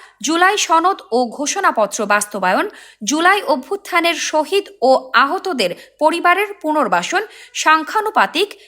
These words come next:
পিআর পদ্ধতিতে জাতীয় নির্বাচন, প্রবাসীদের ভোট প্রদানের ব্যবস্থা এবং জাতীয় নির্বাচনের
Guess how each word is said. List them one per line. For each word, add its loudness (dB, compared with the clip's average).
পিআর 0
পদ্ধতিতে -4
জাতীয় 0
নির্বাচন, -2
প্রবাসীদের 0
ভোট -2
প্রদানের 0
ব্যবস্থা 0
এবং -2
জাতীয় 0
নির্বাচনের 0